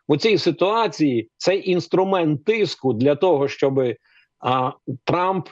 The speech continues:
його оточення просто або збільшувало собі заробітки,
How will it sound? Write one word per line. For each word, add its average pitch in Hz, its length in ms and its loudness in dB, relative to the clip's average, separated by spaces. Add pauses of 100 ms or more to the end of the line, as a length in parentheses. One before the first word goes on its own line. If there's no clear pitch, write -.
(120)
його 139 260 4
оточення 147 600 0
просто 127 420 -2
або 147 380 2
збільшувало 147 680 0
собі 143 440 0
заробітки, 147 800 -2